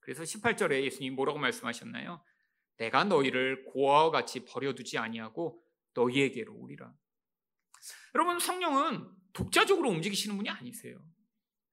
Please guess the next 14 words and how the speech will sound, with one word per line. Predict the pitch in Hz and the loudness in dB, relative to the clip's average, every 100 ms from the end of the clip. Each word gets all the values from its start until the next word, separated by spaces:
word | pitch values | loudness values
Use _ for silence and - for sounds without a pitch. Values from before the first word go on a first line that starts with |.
| _ 185 | _ 0
예수님은 | 247 349 381 302 131 - | 0 0 -2 -2 -6 -6
"내가 | 139 151 370 440 | 2 6 8 6
다시 | 381 330 | 6 4
와서 | 285 226 240 | 4 2 2
너희랑 | 156 151 202 | 0 0 -4
함께 | 220 311 | -6 -8
있겠다"라고 | - 202 208 208 | -6 -8 -8 -8
말씀하세요. | 156 120 143 151 - 139 _ _ _ _ _ _ | -12 -14 -18 -20 -20 -20 _ _ _ _ _ _
그래서 | - 202 277 | 2 2 2
성령을 | - 302 214 180 | -2 0 0 0
다른 | - 160 160 | -2 -2 0
말로 | 135 123 | -2 -2
뭐라고 | 131 175 196 | 2 4 2
부릅니까? | 175 120 120 - 233 | 0 -6 -8 -8 -8